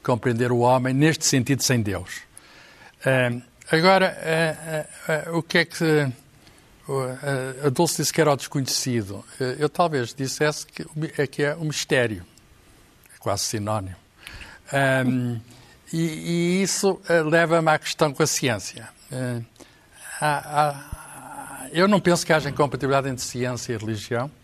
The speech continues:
entre ciência e Deus, se quisermos. Ahm, e, embora, eh, enfim, eu acho, eu sei muito bem que há muitas, eh,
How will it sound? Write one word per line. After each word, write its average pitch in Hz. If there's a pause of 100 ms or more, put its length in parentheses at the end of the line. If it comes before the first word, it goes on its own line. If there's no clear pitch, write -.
(1300)
entre 117
ciência 113
e 101
Deus, 110
se -
quisermos. 110 (720)
Ahm, 135 (840)
e, 131
embora, 143
eh, 139
enfim, 143
eu 120
acho, 123
eu 123
sei 127
muito 127
bem 120
que -
há 131
muitas, 120 (400)
eh, 117